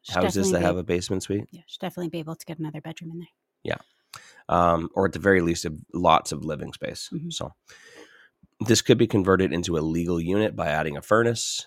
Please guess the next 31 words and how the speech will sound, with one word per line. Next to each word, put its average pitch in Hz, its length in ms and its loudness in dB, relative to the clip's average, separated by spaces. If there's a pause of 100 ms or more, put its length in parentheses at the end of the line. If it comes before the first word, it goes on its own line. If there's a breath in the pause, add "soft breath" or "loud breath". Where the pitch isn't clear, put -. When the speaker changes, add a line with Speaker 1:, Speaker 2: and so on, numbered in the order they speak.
(160)
Speaker 2:
The - 380 -8
upstairs, 95 800 0 (300)
um, 82 800 -4 (180)
has 80 180 -8
great 107 300 4
bones 85 400 6
and 82 180 -4
is 82 120 -4
in 80 120 -2
need 85 160 2
of 82 100 0
some 80 200 -6
modernizing. 78 640 0 (1900 loud breath)
The 110 120 -2
kitchen - 260 0
and 98 80 -2
bathrooms 95 500 -2
will 87 140 -4
need 90 320 -4
some - 220 -6
updating. 98 680 0
However, 85 420 0
all 92 200 2
kitchen 98 260 -8
appliances 85 500 -4
are 80 80 -4
less 80 220 -6
than 82 160 -8
one 80 180 -2
year 78 160 -4
old. 92 300 -4